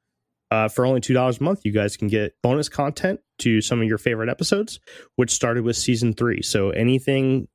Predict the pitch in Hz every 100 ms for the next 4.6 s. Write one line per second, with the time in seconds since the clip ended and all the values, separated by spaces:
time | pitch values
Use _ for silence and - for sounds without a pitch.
0 | - 117 110 - 107 127 123 113 120 107
1 | 135 196 170 - 107 104 135 - 117 _
2 | 104 - _ _ - 139 180 196 202 -
3 | - - - 113 120 120 127 120 131 120
4 | 110 - 120 - 95